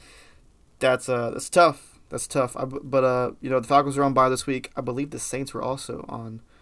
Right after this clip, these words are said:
bye, so both teams will be fresh. Uh, let me double check. Were the Saints on bye? Yeah, they did not, they did not play yesterday. I thought they didn't. Um, but, uh,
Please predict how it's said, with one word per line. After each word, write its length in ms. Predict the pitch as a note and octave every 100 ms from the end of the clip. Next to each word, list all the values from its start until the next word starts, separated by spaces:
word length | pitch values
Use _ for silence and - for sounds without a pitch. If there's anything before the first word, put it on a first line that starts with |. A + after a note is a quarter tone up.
| - - A#2
bye, 340 | A2+ A2 A2
so 160 | - A#2
both 300 | A#2 B2+ -
teams 220 | B2+ B2
will 80 | B2
be 100 | A#2
fresh. 640 | - A#2 A#2+ A2+ - - - - - - -
Uh, 80 | B2
let 80 |
me 80 | C#3+
double 360 | C3+ C3 B2 A#2+
check. 920 | - - - - - - - - - -
Were 80 | C#3
the 80 |
Saints 300 | C#3+ D3+ D3+
on 120 | D3+ B2+
bye? 360 | B2 D3+ E3 - - - _ _ _ A#2+
Yeah, 80 |
they 80 | A#2
did 60 | C3+
not, 180 | C3 B2
they 80 |
did 80 | C3+
not 220 | B2+ B2
play 180 | - A#2
yesterday. 460 | A2+ - A2 A#2 B2
I 80 | B2+
thought 220 | B2 B2
they 80 | A2
didn't. 320 | G#2+ A2+ A2 - - - - -
Um, 440 | B2 B2 A#2+ A#2 B2 - -
but, 200 | B2+ B2
uh, 240 | B2 B2